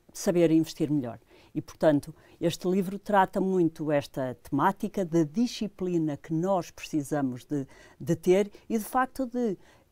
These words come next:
a-, ainda por cima, no investimento, isto tudo é potenciado e leva-nos a cometer muitos mais re-, muitos mais erros,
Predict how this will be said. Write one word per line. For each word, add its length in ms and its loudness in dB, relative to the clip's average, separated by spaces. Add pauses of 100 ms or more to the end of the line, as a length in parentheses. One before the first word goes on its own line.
(100)
a-, 220 8
ainda 340 6
por 140 -10
cima, 240 -2
no 160 -2
investimento, 640 -2
isto 340 -2
tudo 300 -8
é 80 0
potenciado 840 -2
e 60 -4
leva-nos 400 -2
a 60 -12
cometer 260 -6
muitos 240 -4
mais 220 -2
re-, 280 -4
muitos 480 -4
mais 320 -2
erros, 360 0